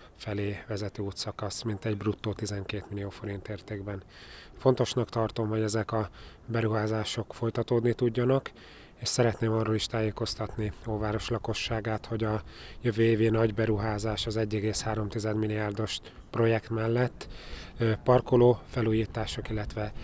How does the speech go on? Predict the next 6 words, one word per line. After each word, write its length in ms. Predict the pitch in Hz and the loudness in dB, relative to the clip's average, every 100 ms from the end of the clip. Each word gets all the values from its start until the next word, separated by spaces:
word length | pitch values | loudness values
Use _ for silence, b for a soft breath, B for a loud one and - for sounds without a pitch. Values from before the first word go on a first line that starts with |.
| B - | B -4
járda 320 | 113 104 104 | 0 0 0
felújítások 760 | 107 113 104 104 - 107 - - | -4 -4 -2 -2 -4 -4 -6 -6
is 120 | - | -6
folytatódnak 680 | 110 98 107 - 104 107 - | -6 -6 -8 -8 -6 -6 -8
a 60 | - | -8
körzetben. 540 | 110 101 107 98 107 | -8 -6 -8 -8 -12